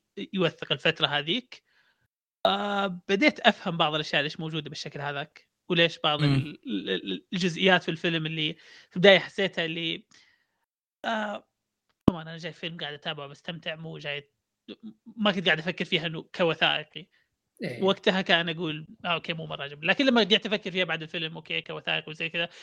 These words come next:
Speaker 1: حسيت لا، أفضل. طبعًا ما، ما أعتبره مرة شيء رهيب. آه، still يعني أشوفه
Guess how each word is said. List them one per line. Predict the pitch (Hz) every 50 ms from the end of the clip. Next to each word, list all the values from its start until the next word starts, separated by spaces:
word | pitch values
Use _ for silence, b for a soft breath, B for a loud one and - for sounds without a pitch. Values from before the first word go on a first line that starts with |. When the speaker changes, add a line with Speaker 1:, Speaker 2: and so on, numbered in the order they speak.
| B B
Speaker 1:
حسيت | - 220 - 240 208 -
لا، | 208 170 - - _ -
أفضل. | 196 165 170 170 165 185 220 b b b b b _
طبعًا | 214 185 170 156 170 180 185 208 - 254 220 - _
ما، | 233 208 196 180 185 180 175 - -
ما | 208 190
أعتبره | 165 - - 180 175 170 165 160 160 - _ _ -
مرة | 175 175 165 165 165 156 160 160 160 - - - - _
شيء | - - 165 156
رهيب. | 151 156 160 170 208 247 - _ _ _ _ _ _ _ _ -
آه، | 175 170 170 160 160 160 160 165
still | - - -
يعني | 175 165 156 151 151 151 156 156 160
أشوفه | 175 - - 160 - - 156 143 156